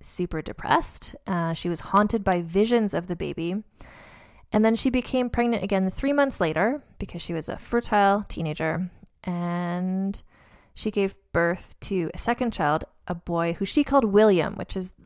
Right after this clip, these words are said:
the third William in the story, so named after her dad, I guess. Um, and he was nicknamed Will Mouse. And we're gonna call him that just to not confuse with her half-brother William or her father, also William.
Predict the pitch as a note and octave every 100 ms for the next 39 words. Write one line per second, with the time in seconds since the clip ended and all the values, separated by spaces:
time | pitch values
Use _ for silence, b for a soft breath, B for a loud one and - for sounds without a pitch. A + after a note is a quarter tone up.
0 | _ _ F3+ E3+ - - A3+ A3 F#3 F#3
1 | F3 D#3+ C#3+ - A#2+ - - F3+ E3+ D#3
2 | - E3+ D#3+ C#3+ C#3+ - F3 A3+ B3 -
3 | B B B B B B B _ - F#3+
4 | F#3+ F#3+ F#3 F#3+ F3+ F3+ - E3+ E3+ F3+
5 | B3 B3 G3 D#3+ - - - - b b
6 | b b - - _ _ _ - - -
7 | F3 E3 F3 F3+ F3+ E3 D#3 - - -
8 | - - E3+ D#3 - E3+ D#3+ D#3 - -
9 | - - - D#3 - - - - - -
10 | - - - - F3+ F3+ F3+ F3+ F3+ F3+
11 | - G3 G3+ F3 - - - - - -
12 | - - -